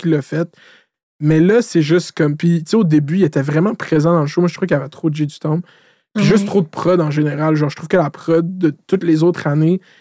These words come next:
Speaker 1: a jamais été autant présente dans le show. Genre, on les voyait juste à la fin de la saison.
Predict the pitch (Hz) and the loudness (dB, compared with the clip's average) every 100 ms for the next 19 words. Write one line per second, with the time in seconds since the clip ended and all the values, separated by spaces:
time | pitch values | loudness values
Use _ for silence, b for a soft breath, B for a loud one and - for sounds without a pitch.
0 | b b - 170 156 208 226 220 - 190 | b b -2 0 2 2 2 0 0 0
1 | 160 156 170 165 156 160 147 160 160 147 | 2 0 0 0 0 -2 0 2 0 -2
2 | - 156 147 143 147 - 151 147 151 151 | -4 -2 0 0 -4 0 0 2 2 4
3 | 156 147 160 165 165 208 165 147 - - | 2 2 2 2 2 0 -2 -4 -8 0
4 | 170 160 151 151 143 156 | 0 2 0 -2 0 0